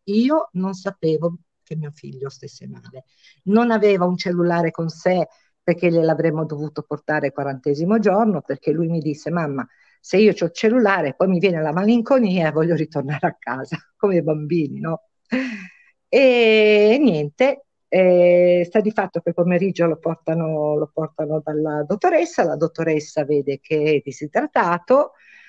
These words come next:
a quel punto, benché sapeva che era ormai giorni che lui vomitava, andava in bagno, eccetera, gli ha dato dei sali minerali per bocca, delle enterelle per bocca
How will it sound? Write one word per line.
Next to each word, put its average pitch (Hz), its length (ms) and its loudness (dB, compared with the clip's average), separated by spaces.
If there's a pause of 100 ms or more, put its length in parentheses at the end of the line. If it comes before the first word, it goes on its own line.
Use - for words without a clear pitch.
(120)
a 208 140 -4
quel 294 200 2
punto, 247 680 2
benché 170 380 0
sapeva 180 680 2
che 175 300 2
era 147 260 2 (520)
ormai 147 320 -2
giorni 156 580 2
che 147 160 -4
lui 160 380 0
vomitava, 156 760 -2
andava 135 520 -6
in 180 120 2
bagno, 147 720 -4
eccetera, 185 640 -2 (380)
gli 370 120 -6
ha 311 80 4
dato 147 440 -4
dei 180 140 2
sali 139 280 -4
minerali 139 600 -4
per 165 160 -2
bocca, 196 760 -2
delle 147 260 -2
enterelle 139 640 -4
per 180 200 -4
bocca 170 680 -4